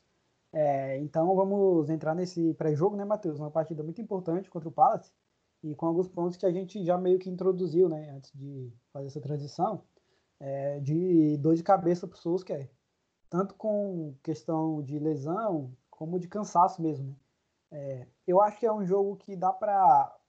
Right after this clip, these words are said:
mudar algumas peças. É, o Palace, apesar de ser um pouco enjoado e ser fora de casa o jogo, acho que tem plenas condições do United conseguir os três pontos, é, tirando, poupando um ou outro jogador.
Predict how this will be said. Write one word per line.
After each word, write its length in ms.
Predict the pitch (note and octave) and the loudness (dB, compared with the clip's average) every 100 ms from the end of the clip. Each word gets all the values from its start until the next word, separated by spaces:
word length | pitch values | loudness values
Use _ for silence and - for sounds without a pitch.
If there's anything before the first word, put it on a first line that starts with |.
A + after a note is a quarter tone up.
| _ - | _ -2
mudar 300 | F3+ F3 F3+ | 2 6 8
algumas 340 | F#3+ D#3 E3 | 6 4 -8
peças. 560 | - G3+ F#3+ - F3+ _ _ _ _ _ - | -6 -4 -4 -6 -20 _ _ _ _ _ -18
É, 340 | C#3+ C3 C3 - _ - | -14 -14 -14 -18 _ -14
o 80 | D#3+ | -2
Palace, 400 | - E3 D#3+ E3+ | 4 6 4 -2
apesar 320 | E3+ E3+ F3 | -2 -2 -2
de 80 | E3+ | -4
ser 100 | G3+ | -8
um 100 | F#3 | -2
pouco 240 | F#3+ F#3 | -2 -2
enjoado 500 | E3+ E3 E3+ D3 D3 | -4 0 2 2 0
e 20 | |
ser 200 | C#3+ E3+ | -6 -6
fora 240 | E3 D#3 D#3 | -4 -4 -4
de 60 | |
casa 220 | D3+ D#3 D3 | -2 -2 -2
o 40 | |
jogo, 320 | C#3+ G3 F#3 _ _ _ _ _ _ | -6 -6 -8 _ _ _ _ _ _
acho 180 | - D#4 | -6 -6
que 60 | - | 0
tem 180 | A3+ A3+ | 2 2
plenas 240 | G#3+ A3+ | 0 -4
condições 440 | A3+ A3 F3 F#3 | -4 -8 -2 -2
do 100 | G3 | -2
United 320 | F3+ E3+ F3 D#3 | -4 -2 -4 -4
conseguir 360 | - D#3+ D#3+ | -4 -6 -4
os 80 | D#3+ | -6
três 220 | D#3+ E3 | -2 -2
pontos, 440 | E3 D#3+ G3 - _ _ _ _ _ _ - | 0 0 0 -4 _ _ _ _ _ _ -14
é, 400 | D#3 C3+ B2+ B2 | -10 -6 -6 -6
tirando, 560 | - F3+ F#3+ G3 G3 F#3 | 0 2 2 2 0 0
poupando 460 | F#3+ F#3 F3+ F#3 | 2 2 2 0
um 120 | F#3+ | 0
ou 80 | F3+ | 2
outro 240 | F#3+ F#3+ E3+ | 2 0 -2
jogador. 440 | F3+ F#3 D3+ C3 | 0 0 -2 -10